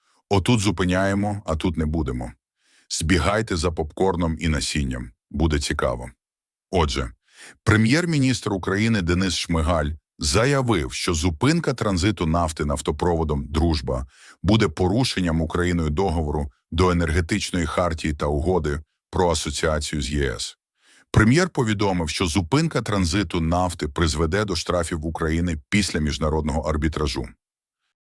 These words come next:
Так знову буксування зі збором на автомобіль для З С У. Як я розповідав у попередньому випуску, потрібен ремонт авто, там заміна прокладок, мастило,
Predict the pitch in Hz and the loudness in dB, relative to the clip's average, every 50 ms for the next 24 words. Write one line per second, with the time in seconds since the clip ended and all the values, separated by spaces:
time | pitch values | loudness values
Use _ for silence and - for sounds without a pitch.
0 | _ _ _ _ _ _ _ _ _ _ _ _ _ - 127 143 123 101 98 127 | _ _ _ _ _ _ _ _ _ _ _ _ _ 2 2 4 2 2 4 4
1 | 127 123 113 101 87 80 110 98 - - - 104 92 104 113 120 131 131 120 104 | 4 4 4 2 0 0 -2 -2 -2 -2 -2 -2 0 0 0 2 2 2 0 0
2 | 87 92 82 78 85 104 113 113 110 104 101 95 92 85 - - 92 87 85 82 | 0 -2 -2 -2 0 2 2 2 2 2 0 0 -2 -2 -2 -2 0 0 0 0
3 | 78 95 104 101 92 82 85 85 78 82 85 - - 92 87 80 69 67 69 71 | 0 0 0 0 0 0 0 0 0 0 -2 -2 -2 -2 -2 -2 -2 -4 -4 -8
4 | 69 - _ _ _ _ _ _ _ _ - - 113 120 139 - 123 113 104 101 | -10 -12 _ _ _ _ _ _ _ _ 2 2 2 2 2 2 2 2 2 2
5 | 95 - - - 90 87 87 80 87 87 85 82 80 73 82 76 82 82 82 82 | 0 -2 -2 -2 -2 0 0 2 2 2 2 2 0 0 -2 -2 0 0 0 0
6 | 78 80 78 76 76 82 107 120 - 101 - - - 76 62 60 - _ _ _ | 0 0 0 0 0 0 -2 -2 -2 -4 -6 -4 -4 -6 -6 -6 -10 _ _ _
7 | _ - 90 82 - 95 101 87 90 85 82 73 80 82 80 85 85 82 80 - | _ -2 -2 0 2 2 2 2 2 2 2 0 0 0 2 2 0 0 -2 -2
8 | - 82 80 - - - 90 85 95 113 113 - _ _ _ _ _ _ _ _ | -4 -4 -4 -4 -4 -2 0 0 0 -2 -4 -8 _ _ _ _ _ _ _ _
9 | _ _ _ - 95 98 95 80 87 87 85 90 90 85 71 69 80 80 - - | _ _ _ 2 4 4 4 2 2 2 2 2 0 0 -2 -2 -4 -4 -2 0
10 | 82 80 82 82 85 85 80 - - _ _ _ _ - 73 85 85 85 - - | 0 0 0 -2 -2 -6 -6 -10 -18 _ _ _ _ 0 0 2 2 0 0 0
11 | - 90 87 90 90 87 87 | 0 0 2 0 0 -2 -4